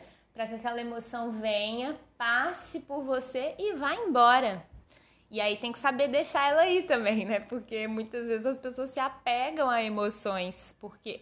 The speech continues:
mesmo elas sendo ruins, elas são conhecidas, então eu me identifico, eu me identifico com essa raiva e eu vou ter raiva disso para todo sempre, eu vou ter raiva dessa pessoa para todo sempre,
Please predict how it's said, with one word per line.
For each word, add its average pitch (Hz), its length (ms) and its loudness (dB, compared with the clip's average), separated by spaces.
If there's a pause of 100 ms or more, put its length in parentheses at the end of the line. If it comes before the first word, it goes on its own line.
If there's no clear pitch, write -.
(120)
mesmo 233 380 -2
elas 226 300 0
sendo 220 280 -2
ruins, 220 600 -2 (640)
elas 208 280 -4
são 220 200 -2
conhecidas, 226 720 -2
então 202 240 -6
eu 214 120 -4
me 214 120 -2
identifico, 214 720 -6
eu 190 60 -10
me 196 80 -8
identifico 202 600 -8
com 220 120 -8
essa 214 200 -4
raiva 196 400 -2
e 202 40 -8
eu 202 80 -6
vou 196 140 -8
ter 190 280 -16 (320)
raiva 202 460 -4
disso 208 500 -6
para 202 220 -8
todo 226 340 -4
sempre, 202 460 -8
eu 202 40 -8
vou 202 140 -12
ter 202 140 -14
raiva 202 380 0
dessa 208 260 -4
pessoa 208 320 -10
para 202 180 -14
todo 220 340 -10
sempre, 202 600 -10